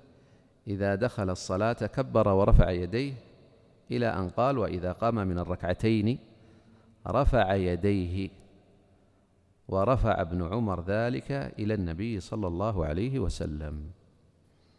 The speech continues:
إذن هذه المواطن الأربع. بعض المذاهب تأ-، تأخذ بالثلاثة ال-، المواضع الأول، ولكن يفوت عليها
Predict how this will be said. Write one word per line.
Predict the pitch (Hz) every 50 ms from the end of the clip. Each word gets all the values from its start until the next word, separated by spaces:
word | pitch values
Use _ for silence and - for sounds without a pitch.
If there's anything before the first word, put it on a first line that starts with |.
| _ _ _ _ _ _ _ _ _ _ _ _ _ _ _ _ _ _ _ _ _ _ _ _ _ _ _ _ _ _ _ _ _ -
إذن | 87 85 85 90
هذه | 95 113 120 110 101
المواطن | 98 95 90 95 110 120 - 107
الأربع. | 95 87 - 80 80 - - - - - - - - _ _ _ -
بعض | 147 113 113 113 107
المذاهب | 107 95 95 95 101 120 127 127 120 104
تأ-، | - - - - - -
تأخذ | - 117 113 110 - 113 107 107 104 92 92 92 90 90 - - - - - _ _ _ _ _ _ _ - - _ _ _ _ _ _ _ -
بالثلاثة | - 85 82 80 80 80 85 87 82 - - - 95 95 107 120 120 - 117 98 - 104
ال-، | 92 85 80 80 - - - - - 107 - - - _ _ _ _ _ _ _ _ _ _ _ _ _ _ _ _ _ _ _ -
المواضع | 85 87 90 92 104 117 117 101 92 87
الأول، | 80 92 - - 120 131 139 147 151 - - - - - - - - _ _ _ _ _ _ _ _ _ _ _ _ _ _
ولكن | - 101 107 120 123 - - 120 110
يفوت | 110 110 107 - 131 117 -
عليها | 110 104 104 107 110 110 110 113 113 113 123 123